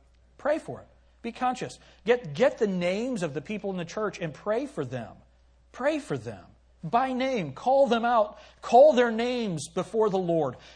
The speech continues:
Find out about the needs. When a prayer request comes over the line, pray for those people. Amen? You see, those are two things that all of us can do.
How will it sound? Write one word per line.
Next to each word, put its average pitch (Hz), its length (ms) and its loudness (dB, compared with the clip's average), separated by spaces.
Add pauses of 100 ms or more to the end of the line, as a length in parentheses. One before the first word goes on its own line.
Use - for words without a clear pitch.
Find 262 360 0
out 247 180 4
about 196 240 4
the 190 80 -4
needs. 160 340 -4
When 175 120 -4
a - 20 -6
prayer 247 300 4
request 196 500 -4
comes 202 220 -4
over 185 260 0 (220)
the 180 100 6
line, 156 340 2 (220)
pray 277 380 4
for 180 200 0
those 131 360 -6
people. - 460 -16 (440)
Amen? 262 460 2 (640)
You 202 80 -4
see, 240 100 -2
those 294 240 2
are 330 60 -2
two 277 200 0
things 269 300 -4
that 185 160 -2
all 320 340 8
of 202 140 4
us 208 220 4
can 214 260 -4
do. 233 480 -2